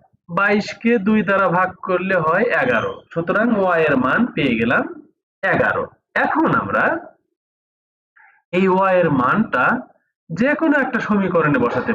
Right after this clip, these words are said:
পারি, এই প্রথম সমীকরণে বসাতে পারি, অথবা দ্বিতীয় সমীকরণে বসাতে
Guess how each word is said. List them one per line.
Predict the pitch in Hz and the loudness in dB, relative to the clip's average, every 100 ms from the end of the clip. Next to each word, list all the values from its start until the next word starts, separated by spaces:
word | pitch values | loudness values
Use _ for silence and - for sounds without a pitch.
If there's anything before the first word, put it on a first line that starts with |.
| 104 | -2
পারি, | 101 101 | -2 0
এই | 262 - | -2 0
প্রথম | - 214 226 | 0 0 0
সমীকরণে | 190 185 175 175 170 165 | 0 0 0 0 0 0
বসাতে | 165 170 165 156 | 0 -2 -2 -2
পারি, | 160 156 156 156 - - - - - | -2 -2 -4 -8 -12 -16 -18 -8 -4
অথবা | 151 151 147 | -2 0 0
দ্বিতীয় | 170 151 180 165 | -2 0 0 0
সমীকরণে | 170 156 151 147 143 139 | 0 0 0 0 0 0
বসাতে | 135 151 147 | -2 -4 -4